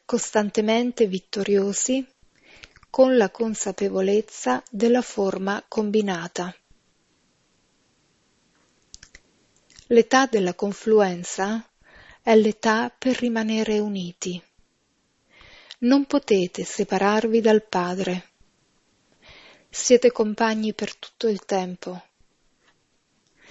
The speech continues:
Stare costantemente con il Padre significa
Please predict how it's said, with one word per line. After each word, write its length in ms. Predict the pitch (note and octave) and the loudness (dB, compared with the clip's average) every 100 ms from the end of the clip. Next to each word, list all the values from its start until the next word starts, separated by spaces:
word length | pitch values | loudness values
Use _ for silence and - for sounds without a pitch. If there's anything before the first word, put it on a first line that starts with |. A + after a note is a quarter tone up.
| - - - - | -20 -20 -20 -8
Stare 500 | - - C4 C4 A3 | -6 0 2 2 0
costantemente 960 | G3 - - G3 F#3+ F#3+ A3 G#3+ F#3+ | -2 -10 -8 -8 -8 -6 -6 -6 -8
con 200 | - G3+ | -8 -6
il 140 | A3 A3 | -6 -6
Padre 680 | - F3+ F3+ F#3+ G3+ B3 - | -4 -4 -4 -2 -2 -4 -8
significa 1000 | - A#3 A#3 B3+ A#3+ A3+ - G3+ G3 | -8 -6 -4 -4 -4 -6 -4 -4 -4